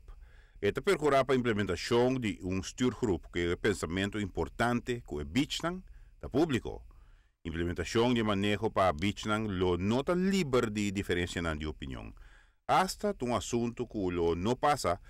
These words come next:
sin que te atrapa riba tenchi de un que otro. Pero E forma de acercamento para atender com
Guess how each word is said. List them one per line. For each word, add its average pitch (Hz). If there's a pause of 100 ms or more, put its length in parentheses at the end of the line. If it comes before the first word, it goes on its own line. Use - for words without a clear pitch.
(140)
sin 117
que 127
te 107
atrapa 98
riba 92
tenchi 175
de 151
un 143
que 160
otro. 156 (680)
Pero 139 (380)
E 80
forma 160
de 156
acercamento 98
para 82
atender 80
com 107